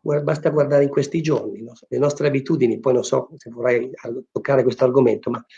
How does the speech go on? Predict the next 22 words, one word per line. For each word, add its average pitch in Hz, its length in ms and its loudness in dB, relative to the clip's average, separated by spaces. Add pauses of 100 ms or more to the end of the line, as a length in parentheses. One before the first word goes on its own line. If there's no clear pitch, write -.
sono 139 320 6
messe 170 340 8
in 127 100 4
discussione 151 840 4 (560)
e 127 160 6
la 123 180 2
tensione 131 580 2
sta 135 320 -4
salendo, 113 760 -2
perché - 280 -10
siamo 127 340 2
stati - 420 -6
messi 120 460 0 (440)
di 139 240 2
fronte 139 840 4
al 127 240 -4
ca-, 139 140 -6
a 131 80 0
un 131 180 2
cambiamento 143 760 2
così 131 280 -2
importante 123 840 -6